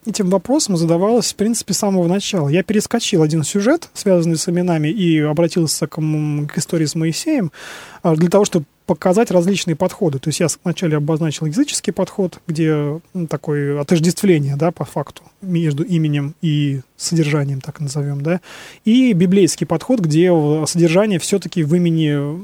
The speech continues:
не совсем выражается, по ка-, по крайней мере, по отношению к Богу. То есть Бог, по крайней мере, в своём имени, ну, не может быть полностью пойман, зафиксирован. То есть нельзя сказать, что вот это имя, оно, то, то описание даже, которое он себе даёт, Бог,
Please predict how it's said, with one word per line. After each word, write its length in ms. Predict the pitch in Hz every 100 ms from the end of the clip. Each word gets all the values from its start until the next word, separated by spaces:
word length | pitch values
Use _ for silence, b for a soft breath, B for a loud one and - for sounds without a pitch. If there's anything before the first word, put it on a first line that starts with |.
| 202
не 120 | 180
совсем 360 | - 185 202 147
выражается, 400 | 147 156 147 -
по 100 | -
ка-, 120 | 202
по 120 | 202
крайней 240 | 214 220 202
мере, 160 | 180
по 100 | 160
отношению 420 | 156 160 - 165
к 40 | 151
Богу. 280 | 151 135 120 _ B B
То 80 | -
есть 80 | 151
Бог, 220 | 139 226
по 100 | -
крайней 280 | 175 160 151
мере, 240 | 147 160 139
в 40 |
своём 360 | - 165 151 180
имени, 340 | 220 185 170 B B B
ну, 80 | 185
не 100 | 185
может 300 | 202 170 139
быть 260 | 139 175 170 135
полностью 440 | 175 160 147 - 131
пойман, 380 | 196 190 175 156
зафиксирован. 760 | 143 160 - 202 175 156 147
То 280 | 139 - -
есть 100 | 170
нельзя 280 | 175 170 190
сказать, 320 | 151 175 175
что 140 | 185 165
вот 120 | 143
это 160 | 156 165
имя, 220 | 175 147
оно, 500 | 147 147 143 135 139 196 175 _
то, 140 | - 180 -
то 100 | 202
описание 520 | - 180 - 185 160
даже, 200 | 147 143
которое 300 | 151 180 156
он 80 | 143
себе 200 | - 156
даёт, 400 | 147 170 262 -
Бог, 360 | 160 151 -